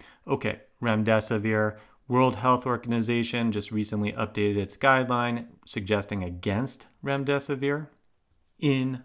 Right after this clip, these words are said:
hospitalized patients, regardless of their disease severity. So what they were saying is that in the W H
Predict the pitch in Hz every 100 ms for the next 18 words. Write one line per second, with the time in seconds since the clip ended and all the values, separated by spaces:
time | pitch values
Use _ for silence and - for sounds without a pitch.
0 | - 123 110 - 113 104 95 95 - -
1 | 123 120 127 120 117 104 101 107 107 113
2 | 120 - 127 117 120 123 127 120 123 123
3 | 127 123 131 127 127 127 139 139 107 98
4 | 104 107 104 104 95 - 123 120 120 123
5 | - - _ - 113 104 95 101 95 92
6 | - _ _ _ 151 143 143 139 131 117
7 | 113 117 113 110 - 120 98